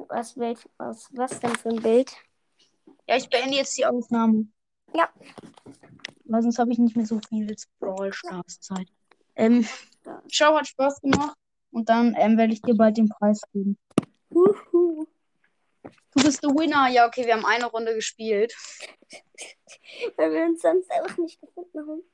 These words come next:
Speaker 2: So lost, Alter.
Speaker 1: Ja, okay,
Speaker 2: Na,
Speaker 1: dann.
Speaker 2: egal.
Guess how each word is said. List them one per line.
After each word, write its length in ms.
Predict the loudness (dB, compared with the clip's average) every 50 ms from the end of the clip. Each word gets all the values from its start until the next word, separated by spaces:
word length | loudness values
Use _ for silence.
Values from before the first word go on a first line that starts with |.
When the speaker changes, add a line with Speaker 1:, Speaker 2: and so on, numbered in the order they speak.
| _ _ _ _ _ _ _ _ _ _ _ _ _ _ _ _ _ _ _ _ _ _ _ _ _ _ _ _ _ _
Speaker 2:
So 380 | 2 4 4 4 2 2 2 2
lost, 480 | 4 6 6 6 6 4 0 -4 -4
Alter. 420 | -2 -2 -2 -2 -4 -4 -6 -8 -8 -10 _ _ _ _ _ _ _ _ _ _ _ _ -20 _ -20 -18 -14 -12 -6 -2
Speaker 1:
Ja, 140 | 0 0
okay, 200 | 0 2 2 2 4
Speaker 2:
Na, 100 | 4 4
Speaker 1:
dann. 80 | 4
Speaker 2:
egal. 400 | 2 0 0 0 0 0 0 -2